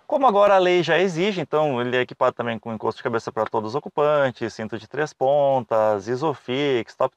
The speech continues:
tether, tudo aquilo que já está na legislação a partir deste ano de dois mil e vinte, né? E como eu sempre gosto de falar, quem tem filho pequeno me entende,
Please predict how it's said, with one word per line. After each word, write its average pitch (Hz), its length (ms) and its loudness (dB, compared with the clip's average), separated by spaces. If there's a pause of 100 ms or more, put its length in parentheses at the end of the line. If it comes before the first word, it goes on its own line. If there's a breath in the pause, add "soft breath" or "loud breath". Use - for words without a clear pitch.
tether, 123 500 2
tudo - 180 -8
aquilo 190 300 -4
que 165 140 -12
já 139 160 -2
está 135 200 -2
na 135 120 0
legislação 120 560 -2
a 120 40 -4
partir 117 520 -2
deste 113 480 -4
ano 110 180 -2
de 110 80 -8
dois 110 240 -4
mil 107 160 -6
e 123 120 -2
vinte, 98 360 -10
né? 95 140 -14 (440)
E - 60 -20
como 165 180 -6
eu 165 80 -4
sempre 190 280 -4
gosto 151 240 -2
de 160 100 -18
falar, 165 300 0
quem 139 180 -10
tem 120 220 -6
filho 123 320 -8
pequeno 113 420 -8
me 131 80 -6
entende, 139 480 -6